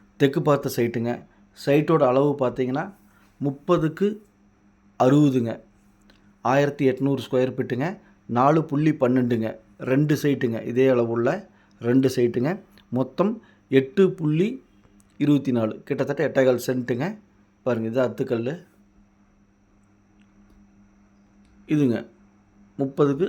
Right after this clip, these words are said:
அறுபதுங்க. தொடர்ந்து ரெண்டு ஒட்டுனாப்பிடி தொடர்ச்சியா இருக்கக்கூடிய சைட்டுங்க. இ பாருங்க, இ பி வசதி இருக்குது, தண்ணி வசதி இருக்குது, சுத்தி வீடு இருக்குது. டி டி சி பி அப்ரூவ்டு. பல்லடத்துலேருந்து ஒரு மூணு நிமிஷம், நாலு நிமிஷத்துலேயே சைட்டுக்கு ரீச் பண்ணிடலாம்.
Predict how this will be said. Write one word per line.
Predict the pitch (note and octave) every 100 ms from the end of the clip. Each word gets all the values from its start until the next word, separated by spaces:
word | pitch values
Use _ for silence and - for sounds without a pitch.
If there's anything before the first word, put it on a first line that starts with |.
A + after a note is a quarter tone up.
| -
அறுபதுங்க. | A#2+ A#2 A2 G#2 G#2 - _ _ - _ _ _ - _ _ _ _ _ - -
தொடர்ந்து | C#3 D3 C3+ A2+ -
ரெண்டு | C3+ D3 F3+
ஒட்டுனாப்பிடி | C#3+ G#2+ D3+ C#3+ C#3+ A2+ - G3 - _ _ _ _ _ _ _ _ D3
தொடர்ச்சியா | C#3 C#3 D#3+
இருக்கக்கூடிய | C3+ C3 C3+ D3+ G3+ - -
சைட்டுங்க. | - A#2+ A#2+ B2 F#3+ - _ _ _ C3+
இ | B2
பாருங்க, | B2 A#2+ A#2
இ | B2
பி | B2
வசதி | A#2+ A#2+ A#2
இருக்குது, | A#2+ A#2+ B2 -
தண்ணி | - B2 C3
வசதி | B2 A#2
இருக்குது, | A2+ A2 A#2 B2
சுத்தி | A#2+ B2 A#2 B2+
வீடு | B2+ B2+
இருக்குது. | A#2 A#2+ A2+ B2 B2+ - - -
டி | C3
டி | C3 C3
சி | C3
பி | A#2+
அப்ரூவ்டு. | A#2 G#2 A#2+ A2+ A#2+ C3 - - _ _ C3
பல்லடத்துலேருந்து | C#3 C3+ C3+ D3 B2
ஒரு |
மூணு | B2 C3 B2
நிமிஷம், | B2+ B2+ C3
நாலு | A#2+ B2+
நிமிஷத்துலேயே | B2+ A#2 C#3+ C#3+
சைட்டுக்கு | B2 A#2+ A#2 B2+
ரீச் | A#2+ -
பண்ணிடலாம். | A#2 A2+ A#2 B2+